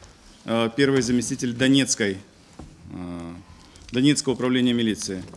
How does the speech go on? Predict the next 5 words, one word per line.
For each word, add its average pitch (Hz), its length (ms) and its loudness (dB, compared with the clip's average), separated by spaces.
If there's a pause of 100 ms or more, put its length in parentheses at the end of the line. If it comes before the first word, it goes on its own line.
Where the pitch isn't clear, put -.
(1900)
А, 123 180 2
работал 151 280 2
в 143 40 2
сложной 139 360 2
ситуации, 147 640 0